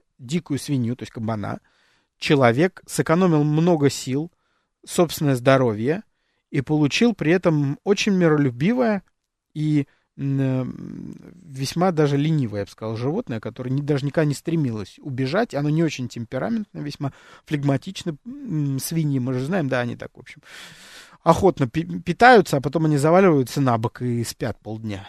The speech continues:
да, ведут себя очень, очень спокойно и для человека опасности не представляют. Э, а домашнее животное, конечно, изменило сильно темперамент, утратило,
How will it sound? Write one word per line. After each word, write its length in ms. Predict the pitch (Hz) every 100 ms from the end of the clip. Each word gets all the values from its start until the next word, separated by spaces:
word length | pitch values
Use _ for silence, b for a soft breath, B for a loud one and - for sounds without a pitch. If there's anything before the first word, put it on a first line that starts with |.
| -
да, 100 | 147 147
ведут 340 | 123 123 147
себя 260 | - 127 127
очень, 320 | 123 - 117
очень 280 | 131 - 120
спокойно 720 | - 127 - 180 190 131 117
и 40 |
для 140 | 117 117
человека 400 | - 127 131 123
опасности 500 | 120 120 120 - 120
не 80 | 117
представляют. 720 | 113 - - 104 104 104 - -
Э, 380 | 131 131 143
а 120 | 139 151
домашнее 720 | 180 208 208 - 170 151 147
животное, 600 | 135 165 165 151 139 131
конечно, 340 | 143 131 143
изменило 480 | 135 143 165 147 117
сильно 320 | - 127 110
темперамент, 720 | - 113 135 175 247 240 208 -
утратило, 800 | 147 - 160 135 - 117 113